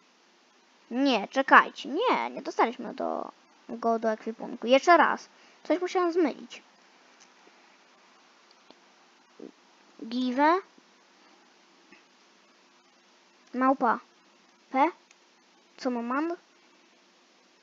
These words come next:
Co my, my? Co my ma? N. D.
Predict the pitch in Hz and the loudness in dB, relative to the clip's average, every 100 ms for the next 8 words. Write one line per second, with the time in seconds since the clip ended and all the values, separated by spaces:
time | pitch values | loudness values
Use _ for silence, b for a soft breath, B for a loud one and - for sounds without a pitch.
0 | _ _ _ _ _ _ _ _ _ - | _ _ _ _ _ _ _ _ _ -6
1 | 269 294 - 262 269 262 262 269 320 - | -4 -4 -8 -6 -4 -4 -4 -4 -6 -10
2 | _ _ _ _ 262 254 254 262 277 320 | _ _ _ _ -4 -4 -4 -2 0 -2
3 | - _ _ _ _ _ _ _ _ _ | -4 _ _ _ _ _ _ _ _ _
4 | _ _ _ _ _ _ _ _ _ _ | _ _ _ _ _ _ _ _ _ _
5 | - 254 277 - _ _ _ _ _ 247 | -6 -2 -2 -6 _ _ _ _ _ -10
6 | 247 | -10